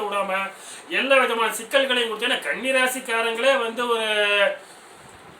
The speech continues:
கொஞ்சம் ஒரு மூணு நாலு வருஷமாவே வந்து மண்டையை பிச்சுக்கிட்டு தான் இருக்காங்க. அது எ-, என்ன பண்றதுன்னு தெரியாம, ஆனா பிரச்சனை என்னன்னே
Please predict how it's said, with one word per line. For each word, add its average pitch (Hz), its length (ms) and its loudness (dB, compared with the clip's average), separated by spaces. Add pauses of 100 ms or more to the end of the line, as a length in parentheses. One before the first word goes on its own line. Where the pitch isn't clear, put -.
(160)
கொஞ்சம் 247 340 4
ஒரு 247 140 2
மூணு 247 160 -4
நாலு 240 160 2
வருஷமாவே 254 480 0
வந்து 240 180 -4
மண்டையை 226 240 0
பிச்சுக்கிட்டு 247 340 -10
தான் 233 120 0
இருக்காங்க. 220 320 -2 (320)
அது 175 160 -2 (180)
எ-, 151 180 -8 (160)
என்ன 277 120 -2 (100)
பண்றதுன்னு 262 400 0
தெரியாம, 240 300 -2
ஆனா 285 120 2 (520)
பிரச்சனை 320 320 -2 (120)
என்னன்னே 302 300 2